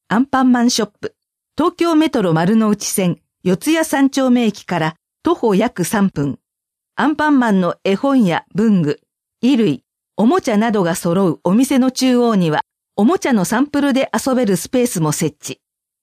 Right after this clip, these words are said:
柳瀬隆さんの思いが詰まったお店です。時間、正午から午後六時。月曜定休。月曜が祝日の場合は、翌火曜休み。問い合わせ、船町七、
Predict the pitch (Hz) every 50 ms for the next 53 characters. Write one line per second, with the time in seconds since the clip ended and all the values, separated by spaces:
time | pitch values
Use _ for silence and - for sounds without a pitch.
0 | _ - 269 311 349 349 330 - 294 208 - 247 269 - 269 254 - - 226 190
1 | 190 180 170 170 - _ _ 202 208 220 294 349 349 311 240 202 - - 185 202
2 | 240 254 - - 165 160 165 170 - - 160 156 151 156 - - - - - _
3 | _ _ _ _ _ _ _ _ - 160 170 - - 190 180 170 - - _ _
4 | _ _ _ - - 349 392 370 285 277 226 - 190 180 156 147 - - 180 240
5 | 233 233 196 170 160 - 185 165 - 143 - _ _ _ _ _ _ 208 190 -
6 | - 302 320 339 311 - - - _ - 190 190 190 - - 170 165 151 143 -
7 | - _ _ _ _ _ - 254 269 - - 320 370 370 330 226 175 - - -
8 | - - 262 254 214 254 240 - 233 240 240 220 185 196 202 202 202 196 196 196
9 | 190 190 - - _ _ _ _ 185 233 262 - - 302 - - _ - 240 240
10 | 247 254 240 214 175 - - - 160 156 - - 151 147 143 - - _ _ _
11 | _ _ _ _ _ - 240 254 254 254 247 233 233 220 - 233 - - _ _
12 | _ _ _ _ 226 220 262 339 359 320 269 - - - 151 156 170 175 170 143
13 | -